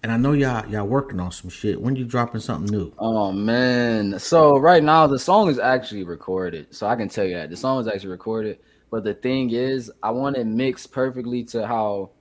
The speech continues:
Speaker 2: I hear it. S-, so the
Speaker 1: Mm-hmm.
Speaker 2: way I record my music, I'll record it, and then I'll be chilling with the song for a couple of days, and I'll eventually go back like, "Hey, Unc, I hear this. Can you turn this down?" Or, "I feel like this certain tempo need to be speeded up," or,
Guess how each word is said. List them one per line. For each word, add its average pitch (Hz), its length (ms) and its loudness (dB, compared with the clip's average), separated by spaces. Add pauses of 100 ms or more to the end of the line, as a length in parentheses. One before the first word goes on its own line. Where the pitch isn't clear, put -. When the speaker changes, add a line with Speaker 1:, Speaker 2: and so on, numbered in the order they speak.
(280)
Speaker 2:
I 123 220 -2
hear 156 320 -4
it. 143 80 -6
S-, - 320 -20
so 120 220 -2
the 120 60 2
Speaker 1:
Mm-hmm. 123 60 0
Speaker 2:
way 151 80 4
I 165 40 8
record 135 360 2
my 117 120 2
music, 131 400 -2
I'll 156 180 6
record 117 420 -2
it, 123 180 -6 (220)
and 104 120 -10
then 110 120 -6
I'll 95 200 2
be 123 100 -4
chilling 151 300 -2
with 131 120 -4
the 110 80 -10
song 139 320 -4
for 147 120 -4
a - 40 -8
couple 151 220 -2
of 160 60 0
days, 170 320 -4 (500)
and 117 460 -6
I'll 131 180 8
eventually 127 400 2
go 120 160 6
back 120 220 2
like, 104 180 -2
"Hey, 113 160 -4
Unc, 110 340 -6 (420)
I 95 120 -6
hear 110 220 -2
this. 104 340 -2
Can 110 140 -8
you 107 40 -6
turn 110 240 -6
this 113 140 -6
down?" 110 340 -4
Or, 101 220 -4
"I 101 60 -4
feel 104 140 -12
like 98 180 -6
this 92 160 -12
certain 107 200 -6
tempo 104 300 -6
need 101 200 -4
to 98 40 -8
be 95 100 -10
speeded 101 380 -12
up," 101 200 -6
or, 92 400 -8